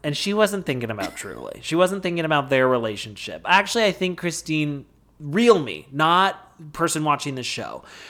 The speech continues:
sees that Christine's trying to light a fire on every, like Cody basically says. Like, she's trying to light a fire on every relationship with Cody. And as a viewer, I appreciate it. As a viewer, I appreciate it. But as a real human being, I'm like, "Come on.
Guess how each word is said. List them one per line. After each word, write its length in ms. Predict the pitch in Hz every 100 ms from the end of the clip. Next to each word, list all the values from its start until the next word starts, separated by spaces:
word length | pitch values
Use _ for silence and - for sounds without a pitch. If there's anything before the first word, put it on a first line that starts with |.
| - _ _
sees 480 | - - 220 226 196
that 120 | 208
Christine's 380 | 170 156 175 160
trying 220 | 165 151
to 40 |
light 220 | 135 131 123
a 20 |
fire 300 | 123 120 117
on 100 | 117
every, 320 | 113 110 113
like 200 | 135 170
Cody 260 | 160 131 104 -
basically 400 | 107 - 87 -
says. 280 | - 62 -
Like, 140 | 151
she's 180 | 143 180
trying 320 | - 233 254 247
to 40 |
light 240 | 208 180
a 60 | 160
fire 400 | 151 135 143 143
on 160 | 131 120
every 280 | 123 131
relationship 840 | 127 123 120 117 131 - 135 127 127
with 240 | 127 127 - -
Cody. 420 | 165 170 175 175 - - - - - - - _ - _
And 100 | 165
as 160 | 156 151
a 60 |
viewer, 320 | 156 208 311 247
I 100 | 208
appreciate 500 | 208 285 - 110 65
it. 40 |
As 140 | 156
a 20 | 165
viewer, 240 | 285 262
I 60 | 220
appreciate 420 | 196 247 175 127
it. 60 | 127
But 100 | 160
as 80 | 170
a 60 |
real 400 | 165 226 240 240
human 440 | 202 220 220 202 196
being, 420 | 285 247 196 180
I'm 120 | 175
like, 200 | 175 165 - - -
"Come 180 | 240
on. 180 | 151 -